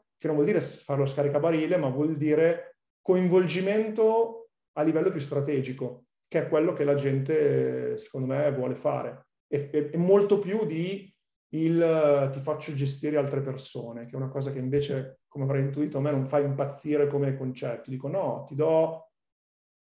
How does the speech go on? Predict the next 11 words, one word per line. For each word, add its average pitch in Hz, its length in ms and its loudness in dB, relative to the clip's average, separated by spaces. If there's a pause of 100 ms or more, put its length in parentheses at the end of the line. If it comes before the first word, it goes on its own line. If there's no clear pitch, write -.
(140)
ti 160 120 -6
do 170 100 4
un 175 80 2
intent 156 720 0
che 151 140 -2
è 139 40 -6
quello 156 240 2
che 143 140 -4
serve 165 680 0
ad 147 140 -4
un'azienda. 131 960 -2